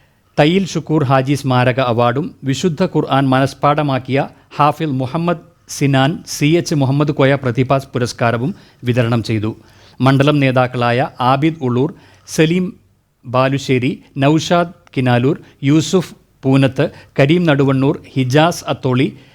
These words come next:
ഷംസീർ വള്ളിയോത്ത് എന്നിവർ നേതൃത്വം നൽകി. ജനറൽ സെക്രട്ടറി ഹാഷിദ് മുണ്ടോത്ത് സ്വാഗതവും ട്രഷറർ ഹർഷാദ് കായണ്ണ നന്ദിയും പറഞ്ഞു. കുവൈത്ത് കെ എം സി സി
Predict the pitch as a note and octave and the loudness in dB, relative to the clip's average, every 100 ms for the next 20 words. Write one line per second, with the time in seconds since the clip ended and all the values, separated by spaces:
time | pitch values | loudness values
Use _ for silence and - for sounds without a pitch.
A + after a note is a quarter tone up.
0 | _ - D#3 D3+ D#3 F3+ F#3 D3 C3+ C3 | _ -4 0 0 0 0 2 2 2 2
1 | B2+ B2+ D#3+ B2+ B2 B2 B2 A#2 A2+ A#2+ | 0 -2 -2 0 0 0 0 0 -2 -2
2 | A2+ G#2+ A2+ - - - _ B2+ C3+ C#3+ | -2 0 -2 -4 -12 -20 _ -2 2 2
3 | D#3+ - C3 C3 B2 B2+ - - _ _ | 2 -2 0 0 0 -2 -4 -8 _ _
4 | _ _ - C#3+ D#3 G3 D3+ C#3+ C3+ C3 | _ _ 0 0 0 -4 -2 -2 0 0
5 | C#3+ - A#2+ A2+ B2 D3 - B2 - C3 | -2 0 0 0 -2 -4 -6 -6 -2 0
6 | C#3+ - _ _ - C#3 - F3 E3+ - | -2 -8 _ _ -2 -2 0 -2 -2 -4
7 | _ - B2+ B2+ B2+ B2+ B2 A#2 B2+ B2+ | _ -2 0 0 0 -4 -4 -2 0 0
8 | C#3+ D3+ A2+ G#2 A2+ - _ _ _ _ | 0 -2 -4 -4 -8 -10 _ _ _ _
9 | _ _ _ _ _ _ _ _ _ _ | _ _ _ _ _ _ _ _ _ _
10 | _ _ _ _ _ _ _ _ _ _ | _ _ _ _ _ _ _ _ _ _
11 | _ _ _ _ _ _ _ _ _ _ | _ _ _ _ _ _ _ _ _ _
12 | _ _ _ _ _ - G3 A#3 G#3+ F#3 | _ _ _ _ _ 2 2 2 0 -2
13 | F3+ F3 F3+ D#3 F3 | 0 -2 -2 -2 -2